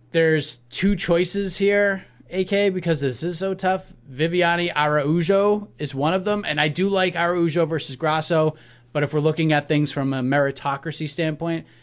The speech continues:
Viviane is ranked number seven right now. Modafferi, I believe, is number eight. So meritocracy-wise, it lines up, and it's a good test for both ladies. I would be fine with that. The other, and I know Roxy may not be overly thrilled with this option,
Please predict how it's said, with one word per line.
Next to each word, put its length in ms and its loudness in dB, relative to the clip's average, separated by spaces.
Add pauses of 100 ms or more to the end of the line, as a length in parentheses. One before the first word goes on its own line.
(140)
Viviane 500 2
is 380 -4
ranked 220 -2
number 180 -4
seven 360 0
right 200 2
now. 440 2
Modafferi, 380 0
I 40 2
believe, 340 -4
is 100 -2
number 220 -4
eight. 360 0 (220)
So 160 -4
meritocracy-wise, 1040 0
it 140 -8
lines 320 0
up, 240 0
and 80 -4
it's 140 -8
a 40 -20
good 140 -4
test 220 -4
for 80 -12
both 240 -8
ladies. 240 -8
I 80 -8
would 100 -8
be 80 -10
fine 280 -8
with 120 -14
that. 220 -10
The 120 -2
other, 420 0 (840)
and 120 -2
I 100 2
know 180 4
Roxy 460 2
may 160 2
not 180 0
be 200 -6
overly 400 0
thrilled 400 0
with 120 0
this 160 -2
option, 600 -2